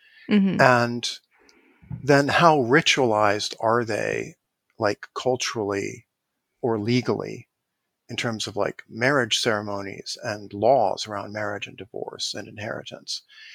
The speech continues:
Speaker 2: And so every culture seems to have pair bonds, but only some cultures turn it into, like, a lifelong monogamous marriage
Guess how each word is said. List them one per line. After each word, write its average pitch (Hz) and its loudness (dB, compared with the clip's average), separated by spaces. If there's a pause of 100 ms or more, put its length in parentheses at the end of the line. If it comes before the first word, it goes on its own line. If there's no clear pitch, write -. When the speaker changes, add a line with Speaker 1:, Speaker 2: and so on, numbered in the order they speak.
(760)
Speaker 2:
And 120 6 (1300)
so 127 4 (160)
every 160 8
culture 135 0
seems 147 -2
to 120 -4
have 107 -4
pair 180 4
bonds, - -2 (500)
but 123 0
only 127 2
some 135 0
cultures - -6 (920)
turn 135 4
it 117 0
into, 113 -4 (200)
like, - -8 (1040)
a - -6
lifelong 117 2
monogamous 110 -2
marriage 107 0